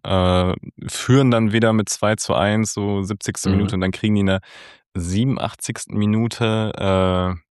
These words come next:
Speaker 1: äh, Elfmeter, die Augsburger.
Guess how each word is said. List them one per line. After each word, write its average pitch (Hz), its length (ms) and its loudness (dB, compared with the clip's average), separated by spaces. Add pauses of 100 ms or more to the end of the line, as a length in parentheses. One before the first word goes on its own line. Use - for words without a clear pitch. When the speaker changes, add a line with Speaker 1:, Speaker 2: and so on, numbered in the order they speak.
(840)
Speaker 1:
äh, - 40 -6
Elfmeter, 123 720 2 (140)
die - 180 -4
Augsburger. 135 720 2